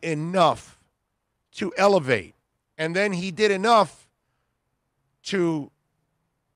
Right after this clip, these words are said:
tell you, "You're not the guy yet," because he made mistakes. And in chaos, you gotta try to rise above it if you're a quarterback. You're not gonna be able to always rise above it 'cause it's really difficult.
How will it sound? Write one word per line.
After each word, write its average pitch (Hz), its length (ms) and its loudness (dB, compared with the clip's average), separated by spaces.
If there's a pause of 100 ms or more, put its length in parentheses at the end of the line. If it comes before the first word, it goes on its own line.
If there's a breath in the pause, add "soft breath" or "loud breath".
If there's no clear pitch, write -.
(240)
tell 202 280 4
you, 175 360 0 (120)
"You're 165 140 -6
not 208 240 4
the 180 80 -4
guy 135 280 2
yet," 120 340 -2 (160)
because 147 320 -6
he 147 100 -8
made 143 220 -2
mistakes. - 760 -6 (680)
And 175 360 -2
in 233 240 -6
chaos, 180 960 2 (580)
you 180 140 -12
gotta 208 260 2
try 202 300 2
to 185 80 2
rise 170 420 0
above 165 380 -2
it 160 80 -4
if - 120 -6
you're 143 160 -2
a 135 60 -2
quarterback. 135 640 0
You're 135 80 -8
not 147 160 0
gonna 214 160 -2
be 208 160 -2
able 214 160 2
to 202 80 2
always 202 400 2
rise 190 300 2
above 190 240 2
it 208 80 -2
'cause 165 160 -2
it's 143 160 -10
really 165 240 0
difficult. 156 500 0